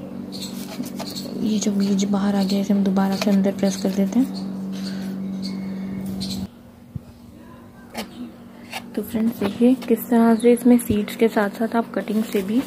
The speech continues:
हमारा ये एक proper जो है एक नया plant जो है वो ready हो गया है। देखिए इसमें मैंने तीन अलग-अलग cuttings लगाई हैं।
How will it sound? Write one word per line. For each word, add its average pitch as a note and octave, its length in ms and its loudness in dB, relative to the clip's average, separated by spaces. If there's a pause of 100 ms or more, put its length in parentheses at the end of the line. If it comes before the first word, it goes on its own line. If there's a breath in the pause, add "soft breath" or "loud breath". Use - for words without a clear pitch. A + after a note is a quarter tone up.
(380 loud breath)
हमारा G#3 320 -2
ये G#3+ 160 -4
एक A3 200 -8
proper G#3+ 420 -6
जो G#3+ 180 -2
है A3 240 -2
एक G#3+ 220 -8
नया G3+ 340 0
plant G3+ 640 -4
जो G#3+ 80 2
है G#3+ 100 4
वो A3+ 140 4
ready G3 280 0
हो G3+ 160 -2
गया G3 200 -4
है। B3+ 80 -2 (580 loud breath)
देखिए G#3 380 0 (600 loud breath)
इसमें G#3+ 240 2
मैंने G#3+ 240 4
तीन G#3 380 2
अलग-अलग G#3+ 560 4
cuttings G3+ 380 2
लगाई G3 260 4
हैं। G#3+ 160 6